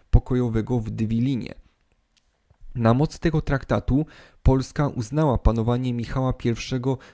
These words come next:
Romanowa na carskim tronie. W zamian jednak zażądała ona od Rosji dużych nabytków terytorialnych na wschodzie. Osłabiona zarówno chaosem Wielkiej Smuty, jak i wojną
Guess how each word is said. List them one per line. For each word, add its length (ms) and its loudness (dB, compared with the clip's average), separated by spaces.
Romanowa 600 0
na 420 0
carskim 540 -2
tronie. 480 0
W 80 -4
zamian 480 0
jednak 460 -2
zażądała 640 0
ona 400 -2
od 380 -2
Rosji 420 -2
dużych 440 -2
nabytków 600 -4
terytorialnych 960 -2
na 160 -4
wschodzie. 600 -4
Osłabiona 800 -2
zarówno 480 0
chaosem 640 -2
Wielkiej 380 -2
Smuty, 580 -2
jak 280 -2
i 120 -2
wojną 480 0